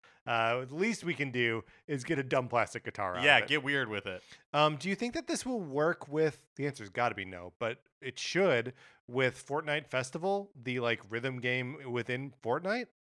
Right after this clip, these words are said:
Speaker 2: Yeah, I think the answer, oh, actually, I don't know. Maybe it could, 'cause do a lot of these things just, well, there's so many inputs on this.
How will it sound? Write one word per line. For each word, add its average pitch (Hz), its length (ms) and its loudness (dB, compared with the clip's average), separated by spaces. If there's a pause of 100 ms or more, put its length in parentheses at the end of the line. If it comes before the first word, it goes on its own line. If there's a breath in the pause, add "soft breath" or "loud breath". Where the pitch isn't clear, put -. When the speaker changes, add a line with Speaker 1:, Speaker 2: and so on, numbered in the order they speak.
(220)
Speaker 2:
Yeah, 180 120 4
I 170 60 2
think 233 220 -10
the 220 200 -12
answer, 170 400 -8 (100)
oh, 127 120 -16
actually, 120 320 -4
I 139 40 -6
don't 156 120 -4
know. 277 200 0 (460)
Maybe 127 260 2
it 202 100 0
could, 240 300 6 (240 loud breath)
'cause 170 300 -2 (1200)
do 170 260 -4
a 139 80 0
lot 143 200 4
of 220 80 -10
these 170 160 -8
things 156 260 -8
just, - 280 -12
well, 170 220 0
there's 170 160 -10
so 240 120 0
many 196 160 -6
inputs 113 420 -10
on 95 140 -12
this. 92 300 -14